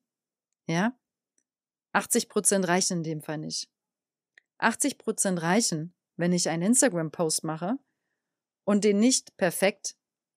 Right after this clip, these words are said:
äh, formulieren muss oder bearbeiten muss, damit der gut ist. Da reichen achtzig Prozent oder siebzig sogar.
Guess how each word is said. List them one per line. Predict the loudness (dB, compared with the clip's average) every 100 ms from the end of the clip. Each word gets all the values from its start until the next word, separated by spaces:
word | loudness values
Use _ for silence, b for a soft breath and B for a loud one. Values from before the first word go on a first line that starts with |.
| _ _
äh, | -4 0 0
formulieren | 0 0 2 4 4
muss | 4 4 2 2
oder | 2 0
bearbeiten | 2 2 2 0 -2
muss, | -4 0 2 0 -4 _ _ _ _ _ _ _ _ _ -6
damit | -2 0 0 0
der | 2 4 2
gut | 0 -2
ist. | 0 0 -2 -4 _ _ _ _ _
Da | 0
reichen | 2 2 0
achtzig | -2 -4 -8
Prozent | -8 -2 0 0
oder | -2 -4
siebzig | -2 -4 -2 -2 -4
sogar. | -2 -2 -2